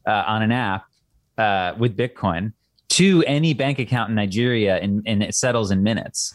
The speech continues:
I mean, with, with no fee, right? If you look at Sendcash Africa,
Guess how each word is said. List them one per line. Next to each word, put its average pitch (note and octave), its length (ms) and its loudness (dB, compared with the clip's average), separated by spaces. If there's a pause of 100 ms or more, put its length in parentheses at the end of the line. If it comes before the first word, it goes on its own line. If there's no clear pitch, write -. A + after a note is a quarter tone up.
I A2 80 2
mean, G2 160 2
with, F#2 160 0
with G2+ 120 -2
no G#2 180 2
fee, - 520 -8
right? E2+ 220 0
If G2+ 100 -14
you G2+ 80 0
look F#2 140 -2
at E2+ 80 -6
Sendcash E2+ 520 -4
Africa, - 500 -8